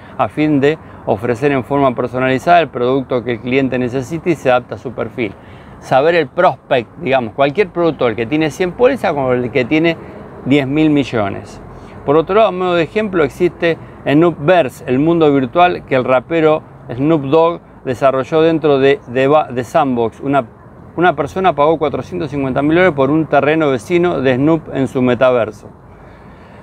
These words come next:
No es razona-, no es razonable suponer que necesitaría proteger este patrimonio frente a ciberamenaza y obvio que con un seguro. Y por último,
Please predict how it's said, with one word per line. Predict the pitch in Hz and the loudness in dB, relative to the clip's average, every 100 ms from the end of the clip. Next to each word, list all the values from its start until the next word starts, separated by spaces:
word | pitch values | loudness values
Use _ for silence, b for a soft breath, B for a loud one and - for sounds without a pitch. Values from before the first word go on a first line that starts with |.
| B - | B -6
No | 180 214 | 2 4
es | 214 | 4
razona-, | 175 139 151 185 196 160 | 0 0 2 2 2 2
no | 196 | 2
es | 226 | 2
razonable | 208 156 - 143 147 190 165 | 0 -2 0 2 4 4 2
suponer | - 123 123 143 143 | -2 -2 0 0 0
que | 131 | 0
necesitaría | 120 123 113 127 147 | -2 -2 -2 0 0
proteger | 120 117 123 104 147 | 0 -4 -4 -2 0
este | 143 131 | 0 0
patrimonio | 117 120 127 139 139 | 0 0 0 0 0
frente | 143 127 127 | 0 0 0
a | 120 | -2
ciberamenaza | - 139 120 117 123 170 - 135 - | 0 2 2 2 0 0 -2 -6 0
y | 147 | 4
obvio | 156 147 156 156 139 | 4 4 4 4 4
que | |
con | 117 127 | 0 -2
un | 143 | -2
seguro. | - 139 123 113 | -2 0 2 0
Y | 143 | 0
por | 220 | 0
último, | 240 220 220 214 240 | 2 0 -2 -4 -6